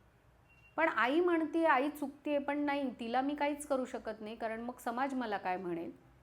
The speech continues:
मी एक आदर्श मुलगा राहणार नाही, त्यामुळे आई चुकत जरी असली तरी तुला तिला सहन करावं लागेल, असं जर तुम्ही बायकोला सांगत असाल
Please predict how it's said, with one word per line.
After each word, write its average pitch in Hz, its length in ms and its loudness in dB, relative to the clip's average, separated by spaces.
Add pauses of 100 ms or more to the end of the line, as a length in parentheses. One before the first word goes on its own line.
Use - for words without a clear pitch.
(400)
मी 247 100 -2
एक 254 120 0
आदर्श 233 380 -2
मुलगा 226 440 0
राहणार 185 360 -4
नाही, 170 280 -6 (720)
त्यामुळे 247 200 0
आई 254 180 2
चुकत 269 340 0
जरी 294 320 2
असली 208 380 -6
तरी 240 120 -2
तुला 233 280 -4
तिला 269 260 -2
सहन 254 460 -4
करावं 196 340 0
लागेल, 175 300 -6
असं 214 200 -6
जर 269 160 0
तुम्ही 285 240 -2
बायकोला 226 460 -2
सांगत 196 480 -8
असाल 196 260 -6